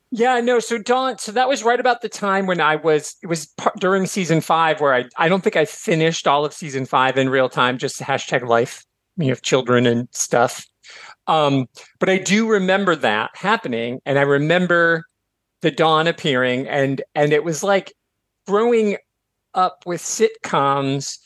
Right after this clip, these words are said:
that did this. This is the thing that happened. So, like, two sitcoms that I remember, Family Ties and Growing Pains, which people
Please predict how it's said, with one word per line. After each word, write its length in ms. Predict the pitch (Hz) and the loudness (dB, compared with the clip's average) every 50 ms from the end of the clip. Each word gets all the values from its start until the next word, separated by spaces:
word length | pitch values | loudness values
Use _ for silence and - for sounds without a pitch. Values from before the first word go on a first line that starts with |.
| _ _ _ _ _ - | _ _ _ _ _ 0
that 300 | 160 170 156 - - - | 2 2 2 2 2 2
did 200 | 165 160 160 - | 2 2 2 2
this. 400 | 208 214 240 254 - - - - _ _ _ - | 2 2 2 2 -2 -8 -14 -16 _ _ _ 0
This 120 | 214 190 | 2 2
is 120 | 202 190 | 2 2
the 80 | 202 185 | 0 0
thing 220 | - 196 185 170 160 | 2 2 2 2 2
that 120 | 147 - | 2 0
happened. 400 | - - 185 175 - 131 123 135 - | 0 0 0 0 0 -2 -6 -8 -6
So, 120 | 170 156 | -4 -2
like, 320 | 147 143 135 135 135 - _ _ _ _ _ _ _ - | 0 2 2 0 0 -4 _ _ _ _ _ _ _ -16
two 260 | - - 240 240 240 | -8 -4 -2 -2 -2
sitcoms 640 | 226 - - 254 - - - 156 147 139 135 131 - | -2 0 0 0 0 0 2 2 4 4 2 0 0
that 100 | 160 139 | 0 0
I 60 | 135 | 2
remember, 580 | 135 135 135 139 151 151 147 143 139 139 - - - - - - - | 2 2 2 2 0 2 2 2 2 2 0 -2 -8 -18 -14 -6 -2
Family 280 | 208 156 156 170 165 | -2 0 0 0 -2
Ties 420 | - 175 156 151 147 143 139 135 139 | 0 0 2 2 2 2 0 0 -2
and 180 | - 139 131 127 | -4 -6 -6 -2
Growing 380 | 131 151 165 175 160 135 123 110 | 0 0 0 2 0 0 -2 -4
Pains, 300 | - 120 113 117 117 135 | -6 -6 -6 -6 -8 -10
which 140 | 127 - | -12 -10
people 440 | - 156 135 - 139 131 131 - - | -8 -6 -2 2 2 2 2 0 -4